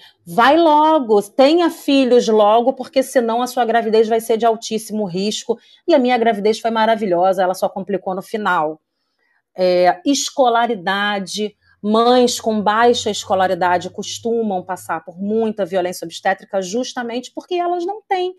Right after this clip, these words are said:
é, é, é, sabe, meios de saber que aquilo não poderia estar acontecendo com ela.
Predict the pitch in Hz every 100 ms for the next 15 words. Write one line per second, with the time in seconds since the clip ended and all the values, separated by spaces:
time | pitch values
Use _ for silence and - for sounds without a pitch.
0 | _ _ _ _ _ - 254 247 - 233
1 | 226 214 214 _ _ - 233 - - _
2 | _ _ _ _ - 311 190 185 196 190
3 | 190 233 247 254 269 285 339 359 277 233
4 | 196 185 185 226 285 247 233 247 294 277
5 | - 262 262 262 269 320 311 262 277 277
6 | - 226 233 214 220 220 214 208 247 240
7 | 175 156 160